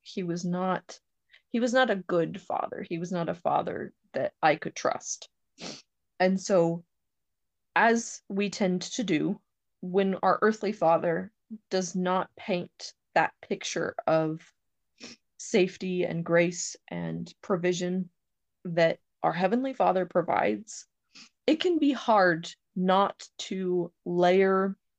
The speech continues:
your earthly human experiences onto the character of our Heavenly Father.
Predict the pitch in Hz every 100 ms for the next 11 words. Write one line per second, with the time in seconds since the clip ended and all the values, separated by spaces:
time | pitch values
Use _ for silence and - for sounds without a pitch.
0 | _ _ _ 180 190 - 185 185 - 185
1 | 185 185 - - 175 175 - - - 160
2 | 160 160 165 156 151 156 - - _ _
3 | 160 170 170 170 170 165 160 170 190 196
4 | - 185 196 160 160 - 156 - 180 -
5 | _ _ - 110 98 - - - - -
6 | - -